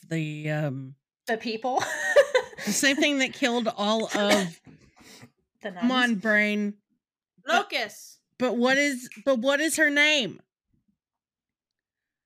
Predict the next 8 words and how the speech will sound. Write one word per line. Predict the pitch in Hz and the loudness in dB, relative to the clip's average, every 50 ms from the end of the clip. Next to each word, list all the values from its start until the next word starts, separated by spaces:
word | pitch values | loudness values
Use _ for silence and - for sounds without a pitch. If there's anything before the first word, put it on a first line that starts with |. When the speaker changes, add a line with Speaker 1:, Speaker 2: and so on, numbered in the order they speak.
| _ _ _ _ _ _ _ _ | _ _ _ _ _ _ _ _
Speaker 1:
Her | - 285 294 | 0 2 2
harem. | 277 330 320 320 330 311 277 247 214 185 160 156 165 - _ _ _ _ _ _ _ _ _ _ _ _ _ _ _ _ _ - - | 2 2 4 4 4 2 2 0 -2 -4 -8 -12 -16 -20 _ _ _ _ _ _ _ _ _ _ _ _ _ _ _ _ _ -2 4
Speaker 2:
Oh, | 302 277 269 233 | 4 4 4 4
Camilla's | - 277 262 269 269 262 247 233 226 226 | 2 0 2 2 4 4 2 2 0 0
harem. | 233 247 240 220 196 180 170 175 196 - _ - - - _ _ _ _ _ _ _ _ _ _ _ _ _ _ _ _ _ _ _ _ _ _ - - - - - - - - - - - - - - - - - - - - _ _ _ _ _ _ - - _ - | 0 2 2 2 2 0 -2 -6 -10 -16 _ -20 -20 -20 _ _ _ _ _ _ _ _ _ _ _ _ _ _ _ _ _ _ _ _ _ _ -20 -20 -20 -20 -18 -18 -18 -16 -16 -16 -16 -16 -16 -18 -18 -16 -16 -18 -18 -18 _ _ _ _ _ _ -20 -20 _ -8
Speaker 1:
Thank | - - - 196 185 185 185 - - | -8 -6 -4 -2 -2 -2 -2 -2 -4
you. | - 147 - 960 | -6 -6 -2 2
Speaker 2:
<laughs> | 960 | 2